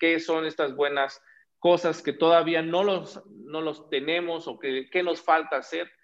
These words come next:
para que lleguemos a, a ese objetivo que tenemos todos, ¿no? Ustedes son un semillero, son,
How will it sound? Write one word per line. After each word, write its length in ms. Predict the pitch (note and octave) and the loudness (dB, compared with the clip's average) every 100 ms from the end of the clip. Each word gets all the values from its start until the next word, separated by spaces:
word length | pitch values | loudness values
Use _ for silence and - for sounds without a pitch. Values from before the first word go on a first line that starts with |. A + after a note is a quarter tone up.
| _ _ - | _ _ -2
para 240 | D3 C#3+ | 0 0
que 100 | C#3+ | -2
lleguemos 720 | C3+ D3 D#3+ D#3+ D#3+ D#3 - _ _ _ | -4 -2 -2 -2 -4 -6 -14 _ _ _
a, 480 | - A2 - G#2+ G2+ | -4 -4 -2 -2 0
a 80 | E2+ | -2
ese 180 | D3 E3 | -2 -2
objetivo 480 | C3+ - D3+ C3+ B2+ | -4 -6 -6 -6 -6
que 100 | B2 | -6
tenemos 440 | B2 C3 B2+ B2+ | -6 -6 -8 0
todos, 400 | D3 C3 A2+ - | 4 4 2 -4
¿no? 360 | B2 C3 D3 - - - | -6 -6 -8 -14 -20 -12
Ustedes 480 | B2 - E3 E3 D#3 | -12 2 6 6 6
son 180 | D#3+ | 2
un 100 | D#3+ D#3 | 0 -2
semillero, 680 | D#3+ D3 C#3+ D#3+ E3+ F#3 | -2 -2 2 6 6 4
son, 580 | E3+ - D3 D3 D3 C#3+ | 0 -4 -2 -2 -4 -8